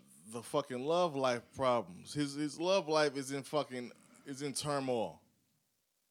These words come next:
I mean, and, and it's, it's just the rumors that, you know. Now, we got to address the elephant in the room. This tranny shit and people trolling him for this, this gay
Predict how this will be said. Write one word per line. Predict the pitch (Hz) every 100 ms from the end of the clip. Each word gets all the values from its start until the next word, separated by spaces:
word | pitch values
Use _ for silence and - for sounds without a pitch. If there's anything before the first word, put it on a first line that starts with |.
| -
I | 139
mean, | 139
and, | 123 127
and | 123 135
it's, | 147 127
it's | 107 139 -
just | -
the | 120
rumors | 110 156 160 131
that, | 110 123
you | 143
know. | 95 73 _ _ _ - - _ _
Now, | 131 143 113 104 _ _ _ _ 123
we | 147
got | 151 143
to | 147
address | 123 131 123
the | 127
elephant | 123 117 123 -
in | 113
the | 117
room. | 156 196 165 98 90 _ _ _ _ _ _ _ _ _ _ _ _ _ _ _ _
This | 104 135 139 -
tranny | - 165 180 185 170
shit | - 190 190 170 - - _ -
and | 135
people | - 170 123
trolling | - 156 156 156
him | 151
for | - 143
this, | 139 123 -
this | 135 107
gay | 104 147 156 151